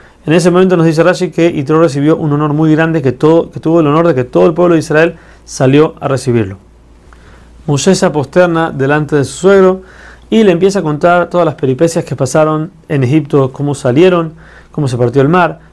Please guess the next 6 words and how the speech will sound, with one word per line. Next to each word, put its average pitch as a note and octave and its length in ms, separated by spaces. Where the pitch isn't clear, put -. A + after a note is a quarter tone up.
la C3 100
guerra C#3 220
contra B2+ 220
Amalek, F#3 420
y G#3+ 300
Yitro F#3+ 460